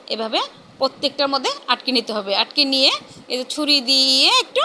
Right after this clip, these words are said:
ডিজাইন করে নেবেন। আপনারা চাইলে অন্য কোনো ডিজাইন করলে করতে পারেন। এই তো আমার কাছে মনে হলো এই ডিজাইন করলে সুন্দর হবে, তাই আমি সবকটার মধ্যে এভাবে ডিজাইন করে নিলাম। দেখুন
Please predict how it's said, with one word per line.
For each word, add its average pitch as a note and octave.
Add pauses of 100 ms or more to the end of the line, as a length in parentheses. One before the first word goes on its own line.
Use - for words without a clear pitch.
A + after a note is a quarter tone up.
(300)
ডিজাইন A#3+
করে A3
নেবেন। F#3+
আপনারা F4+
চাইলে F#4+
অন্য E4
কোনো D4
ডিজাইন B3+
করলে B3+
করতে A#3+
পারেন। A3 (300)
এই B3+
তো B3+
আমার B3
কাছে B3+
মনে B3
হলো C4
এই C4
ডিজাইন A#3
করলে B3+
সুন্দর B3+
হবে, A#3+
তাই D4
আমি C4+
সবকটার C4
মধ্যে B3
এভাবে A#3+
ডিজাইন A#3
করে A3+
নিলাম। A3 (540)
দেখুন D#4